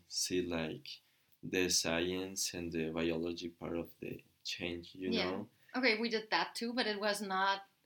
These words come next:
Speaker 2: it was not, uh, it wasn't sexual education or anything like that.
Speaker 1: Uh, and also, like, sexual education, but, like, really normative, you know? You, you
Speaker 2: Yeah.
Speaker 1: don't talk about other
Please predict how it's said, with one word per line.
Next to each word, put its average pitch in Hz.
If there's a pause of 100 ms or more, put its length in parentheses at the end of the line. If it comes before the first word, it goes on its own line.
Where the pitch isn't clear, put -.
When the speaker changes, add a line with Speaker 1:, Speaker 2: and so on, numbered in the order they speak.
(280)
Speaker 2:
it 196
was 196
not, 180
uh, 165
it 190
wasn't 190
sexual 175
education 165
or 156
anything 151
like -
that. 107
Speaker 1:
Uh, 95
and 107
also, 107
like, 92 (120)
sexual 95
education, 101
but, 95
like, 98
really 107
normative, 92
you 92
know? 92
You, 90
you 214
Speaker 2:
Yeah. -
Speaker 1:
don't 95
talk 90
about -
other 85